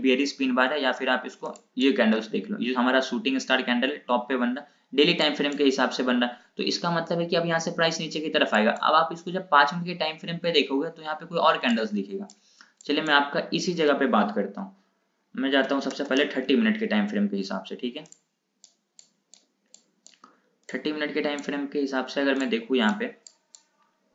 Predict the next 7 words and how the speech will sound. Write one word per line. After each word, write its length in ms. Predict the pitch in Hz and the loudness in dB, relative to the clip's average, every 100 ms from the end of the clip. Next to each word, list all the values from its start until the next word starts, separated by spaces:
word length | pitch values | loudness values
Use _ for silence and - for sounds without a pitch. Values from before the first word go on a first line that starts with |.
| _ - - - _ _ - - _ _ - | _ -20 -20 -20 _ _ -20 -20 _ _ -2
तो 80 | |
यहाँ 300 | 131 127 143 - | 0 2 0 0
पे 60 | |
hammer 340 | 170 123 117 107 | 0 2 4 4
बना, 200 | 101 98 | 2 0
ठीक 220 | 98 131 | 0 -2
है? 120 | 165 | -2